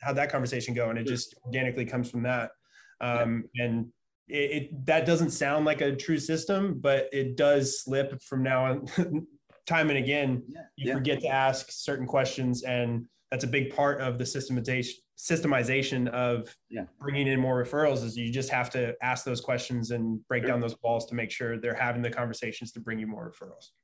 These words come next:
Speaker 2: Yeah, no, makes sense. And, uh, yeah, super driven with that relationship building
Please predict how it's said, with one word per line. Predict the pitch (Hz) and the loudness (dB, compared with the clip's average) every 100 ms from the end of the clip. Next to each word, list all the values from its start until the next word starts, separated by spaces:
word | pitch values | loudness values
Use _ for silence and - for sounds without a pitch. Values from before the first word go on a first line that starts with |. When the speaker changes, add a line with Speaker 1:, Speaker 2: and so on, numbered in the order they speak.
| _ - | _ -2
Speaker 2:
Yeah, | 117 90 - | 0 0 0
no, | 110 | 0
makes | 95 120 - | 2 0 0
sense. | 104 101 92 - - | 0 0 -2 -10 -10
And, | 104 92 92 92 | -6 -2 -2 2
uh, | 92 92 | 2 4
yeah, | 107 90 - _ _ _ _ _ - | 2 -2 -6 _ _ _ _ _ -18
super | - 156 135 139 135 131 - | 0 2 4 6 6 4 0
driven | 107 123 117 120 | 2 4 4 4
with | 113 107 | 4 4
that | 113 101 | 4 4
relationship | 113 120 117 101 104 | 6 4 4 2 2
building | 117 110 107 104 104 | 4 4 4 0 -4